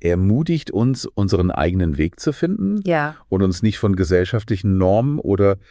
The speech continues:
Speaker 1: den Erwartungen anderer einschränken zu lassen.
Speaker 2: Genau.
Speaker 1: Es geht darum, herauszufinden, was uns wirklich glücklich macht.
Speaker 2: Ja.
Speaker 1: Und mutig genug zu sein,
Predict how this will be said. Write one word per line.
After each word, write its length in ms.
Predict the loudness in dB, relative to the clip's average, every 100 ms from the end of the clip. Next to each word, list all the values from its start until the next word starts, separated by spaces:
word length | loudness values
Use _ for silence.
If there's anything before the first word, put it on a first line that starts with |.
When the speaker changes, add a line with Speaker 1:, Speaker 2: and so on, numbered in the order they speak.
| -20 _ -4
Speaker 1:
den 100 | 0
Erwartungen 680 | 0 0 0 -2 -2 -2
anderer 360 | -2 -2 0 0
einschränken 480 | -2 -2 -4 -4 -6
zu 120 | -4
lassen. 320 | -4 -2 -4
Speaker 2:
Genau. 540 | -2 -2 0 -4 -8 -12 _ -4
Speaker 1:
Es 120 | -2
geht 180 | 0 4
darum, 280 | 4 4 2
herauszufinden, 640 | 2 2 0 -4 -2 0
was 140 | 0
uns 140 | 0 -2
wirklich 320 | -4 -6 -6
glücklich 480 | 2 2 2 -6 -4
macht. 280 | -6 -6
Speaker 2:
Ja. 520 | -6 -2 -2 -2 -6 0
Speaker 1:
Und 200 | 0 2
mutig 420 | 2 2 2 -2
genug 340 | 2 2 2
zu 120 | -2 -4
sein, 460 | -2 0 -2 -6